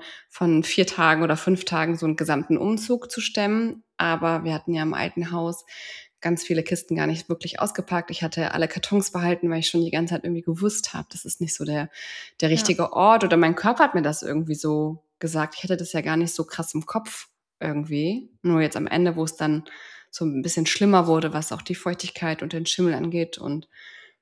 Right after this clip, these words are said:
Speaker 1: hm, wir hatten ja Bakterien im, im Trinkwasser. Ich glaub, das hab ich gar nicht im Podcast oder auch auf Instagram geteilt, aber es war schon auch wirklich grenzwertig und, ähm, wir hatten super viel Hilfe beim Umzug.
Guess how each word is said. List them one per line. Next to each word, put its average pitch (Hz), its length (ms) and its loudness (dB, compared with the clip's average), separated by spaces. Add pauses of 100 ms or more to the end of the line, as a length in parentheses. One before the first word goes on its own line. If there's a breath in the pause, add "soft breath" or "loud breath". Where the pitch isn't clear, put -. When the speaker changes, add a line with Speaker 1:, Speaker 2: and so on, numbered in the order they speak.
Speaker 1:
hm, 160 300 -2 (100)
wir - 60 -6
hatten - 140 -10
ja - 60 -6
Bakterien 180 500 -2
im, 165 260 -2
im 160 140 -4
Trinkwasser. 170 420 2
Ich 160 80 -4
glaub, - 140 -6
das - 160 -10
hab 160 80 -4
ich 160 100 -10
gar 156 140 -2
nicht 160 240 -4 (320 loud breath)
im 175 80 -4
Podcast 170 420 -4
oder 151 160 -4
auch 151 60 -4
auf 156 80 -8
Instagram 156 480 -4
geteilt, 180 540 0
aber 156 180 -4
es 160 160 -6
war 156 100 -4
schon 160 340 -2
auch 160 220 -8
wirklich - 480 -6 (840)
grenzwertig 160 760 0
und, 151 320 -2
ähm, 151 300 -6
wir 135 80 -4
hatten 147 160 -2
super 165 260 -4
viel 147 220 -6
Hilfe 165 640 0
beim - 160 -8
Umzug. 147 580 -2